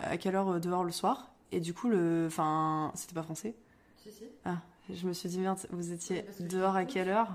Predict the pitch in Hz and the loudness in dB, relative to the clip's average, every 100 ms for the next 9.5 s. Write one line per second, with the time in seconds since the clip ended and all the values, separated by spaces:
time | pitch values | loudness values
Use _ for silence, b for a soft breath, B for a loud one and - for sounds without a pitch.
0 | 185 185 196 - B B B 208 185 190 | -2 -2 -4 -6 B B B 2 4 6
1 | 185 175 190 190 190 208 208 170 - - | 4 2 0 0 -2 2 4 4 2 -8
2 | - _ _ _ _ _ _ 151 160 165 | -20 _ _ _ _ _ _ 2 2 2
3 | 165 202 202 170 165 190 196 - 165 185 | 0 0 0 0 2 2 -2 -6 -4 -4
4 | 175 - 165 - 185 262 302 214 226 190 | -4 -4 -4 -4 -2 -2 -2 -6 -14 -14
5 | 196 226 180 175 190 - 208 - - 165 | -12 -10 -10 -10 -10 -12 -14 -16 -18 -6
6 | 202 202 226 277 294 - 170 170 277 208 | 0 2 2 4 6 6 2 2 4 6
7 | 202 214 - 185 170 214 247 175 151 151 | 4 2 -2 0 0 0 0 2 0 -2
8 | 160 160 160 160 165 220 247 160 156 160 | -6 -4 -4 -2 0 -2 -2 -2 0 -2
9 | - 165 156 190 | -4 -6 -2 -2